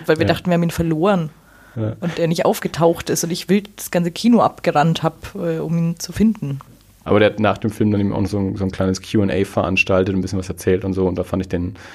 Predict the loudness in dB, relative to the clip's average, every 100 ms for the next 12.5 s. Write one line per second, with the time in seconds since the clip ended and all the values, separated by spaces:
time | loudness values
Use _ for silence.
0 | -18 -2 0 0 0 2 2 2 -2 -2
1 | 0 0 0 -2 -2 2 2 4 2 2
2 | 0 0 0 2 0 -4 -18 -20 -4 -2
3 | 0 0 0 2 2 2 2 2 0 -2
4 | 0 0 2 0 0 -2 0 2 2 0
5 | 0 0 0 0 -2 -2 -2 0 0 0
6 | -2 0 0 0 -2 -2 -2 0 0 2
7 | 0 2 0 -2 -12 -12 -10 -10 -12 -16
8 | 0 4 4 2 -6 -20 -20 _ _ _
9 | -16 -14 -2 2 4 4 4 2 0 -2
10 | -4 0 2 2 0 -2 -2 0 -2 -4
11 | -6 -12 -4 -2 0 0 -4 -6 -2 -2
12 | 0 0 2 0